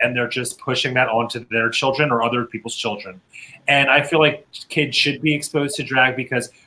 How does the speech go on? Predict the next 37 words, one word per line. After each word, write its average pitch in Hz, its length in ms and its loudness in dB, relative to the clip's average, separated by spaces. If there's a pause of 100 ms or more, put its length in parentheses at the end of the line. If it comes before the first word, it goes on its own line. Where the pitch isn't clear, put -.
(100)
drag, 156 520 4 (180)
well, 156 600 6
sure, 175 300 4
you 185 140 2
can 190 140 -2
watch 196 220 4
Drag 165 240 4
Race, 160 360 2
and 131 180 -6
they 127 140 -2
get 151 180 -2
catty 160 380 2
on 160 160 0
there, 143 300 0
and 131 220 -2
sure, 147 300 -4
there's 160 320 -2 (300)
drama 156 320 6
even 147 200 2
in 160 60 -2
the 165 80 -2
local 139 300 2
scene. 139 240 -4
At 135 100 -2
the 156 60 -4
end 185 60 0
of 175 120 -2
the 151 60 -2
day, 147 180 0 (240)
drag 151 300 6
is 156 80 0
all 143 180 6
about 131 340 4 (260)
the 147 80 -8
creativity, 156 1120 0 (220)
the 131 300 -2
talent, 139 420 0